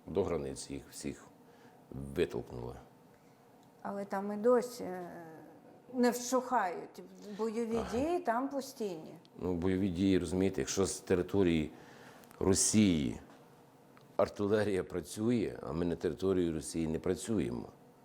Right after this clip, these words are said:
Speaker 1: ветеринарне. Там триста метрів вже кордон. Гоптівка, метри, навіть
Speaker 2: Ну,
Speaker 1: не кілометри.
Speaker 2: це винятково артилерійські, те, що називається
Speaker 1: Міна-
Speaker 2: дуелі,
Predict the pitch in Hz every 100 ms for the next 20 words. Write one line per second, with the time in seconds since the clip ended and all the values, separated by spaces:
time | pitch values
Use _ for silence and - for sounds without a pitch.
0 | - 85 90 101 95 85 64 55 52 -
1 | _ _ - _ _ - - _ - -
2 | - - - 95 95 87 82 73 - 110
3 | 101 92 95 76 65 69 78 - 80 80
4 | 67 - - - - - - - - -
5 | - - - 82 104 - 82 67 - 58
6 | - - - - 95 95 - 64 - -
7 | - 92 92 104 - 110 78 71 240 240
8 | 254 254 254 - 254 233 220 196 220 226
9 | - 214 214 214 254 240 - - 214 214
10 | 202 - 214 208 202 208 214 214 185 247
11 | 269 254 269 339 359 262